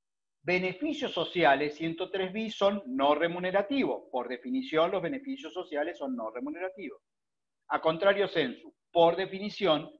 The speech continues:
las prestaciones complementarias son remunerativas, salvo las que vamos a ver ahora, que la ley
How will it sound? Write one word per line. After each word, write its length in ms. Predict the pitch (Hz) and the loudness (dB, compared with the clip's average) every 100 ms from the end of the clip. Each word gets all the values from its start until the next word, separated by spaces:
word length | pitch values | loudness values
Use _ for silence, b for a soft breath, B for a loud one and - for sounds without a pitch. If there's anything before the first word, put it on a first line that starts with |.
| - | -4
las 180 | 135 - | -4 -2
prestaciones 540 | 151 151 - 185 190 | -4 -4 -2 -4 0
complementarias 840 | 214 208 190 196 196 220 214 180 - | -2 -2 -4 -6 2 4 4 -4 0
son 280 | 269 233 | 4 4
remunerativas, 800 | 151 143 139 135 135 139 127 117 - _ | 2 0 0 0 -2 -4 -8 -8 -10 _
salvo 720 | _ 311 302 180 160 175 180 - | _ 8 10 8 4 2 0 -4
las 180 | 151 | -4
que 100 | - | 0
vamos 320 | 160 185 190 180 | 4 4 4 -2
a 60 | |
ver 160 | 196 214 | 2 6
ahora, 380 | 208 170 185 185 - _ | 8 8 4 2 -8 _
que 140 | 190 185 | 0 6
la 140 | 190 | 6
ley 380 | 220 220 214 | 6 4 4